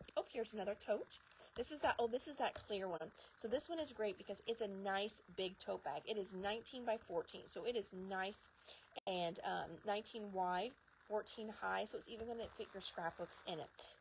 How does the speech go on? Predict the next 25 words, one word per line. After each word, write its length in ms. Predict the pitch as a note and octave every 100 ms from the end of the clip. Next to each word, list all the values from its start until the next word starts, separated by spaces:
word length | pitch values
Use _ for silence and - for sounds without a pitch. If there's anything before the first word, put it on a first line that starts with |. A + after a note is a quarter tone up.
| -
So 60 | -
this 180 | F#3+ A3
is 140 | A#3
really 160 | A3+ G#3
nice 420 | F#3+ F#3 G3 - - - - - - - - - -
if 100 | -
you're, 120 | F#3+
you 120 | F3+
know, 160 | F3 F3 F3 - -
on 140 | E3+
the 80 | E3+
go, 520 | G3+ C4 B3 A#3+ A#3+ - - -
going 220 | F3+ F3
to, 80 | D#3 - -
uh, 20 | - -
crops 580 | D4 C#4 C#4 C4 - -
or 180 | - F3
retreats, 800 | F3 - D4 C#4+ C4 - - - - - -
you 60 | A3
know, 100 | F#3
doing 260 | F#3 F#3
some 160 | F#3 F3+
day 240 | G3 B3
scrapping, 480 | B3+ - B3 A#3+ A#3+
day 160 | A3+